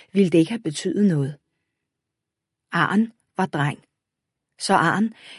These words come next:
ville have været arvingen. Desværre kunne mor og far ikke holde ud at se deres førstefødte blive frataget en titel, alene på grund af et par uheldige,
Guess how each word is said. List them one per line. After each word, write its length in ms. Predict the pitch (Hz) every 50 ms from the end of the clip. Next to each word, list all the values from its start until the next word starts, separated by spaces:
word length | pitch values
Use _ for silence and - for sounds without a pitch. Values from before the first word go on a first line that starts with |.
| _
ville 220 | 202 208 208 190 175
have 160 | 180 165 147
været 220 | 151 139 135 - -
arvingen. 540 | - 147 139 143 180 226 196 135 - 165 175 - _ _ _ _ _ _ _ _ _ _ _ _ _ _ _ _ _ _ _ _ _ _ _ _ _ _ _ _ _ _ _ _ _ _
Desværre 460 | - 190 - - 185 175 165 175 208 208
kunne 220 | - - 190 185
mor 160 | 175 165 175
og 60 | 190
far 280 | - - 185 175 170 151
ikke 160 | 151 170 -
holde 220 | - 190 175 165 165
ud 80 | -
at 100 | - 185
se 240 | - - 196 180 -
deres 300 | - 190 170 151 147 -
førstefødte 760 | - 165 151 147 147 - 185 175 - - 180 - 151 - 175
blive 260 | 151 - 175 170 156
frataget 580 | 147 - - 156 151 147 - - 175 - 160 165
en 120 | 160 156
titel, 400 | 147 - - 175 156 180 175 - - _ - - - - - -
alene 460 | 175 180 180 180 196 220 247 240 220
på 100 | - 151
grund 300 | 143 - - 170 156 160
af 100 | 180 165
et 120 | 151 - -
par 140 | - 160
uheldige, 760 | 156 160 156 139 147 170 156 156 147 - 208 180 160 156 147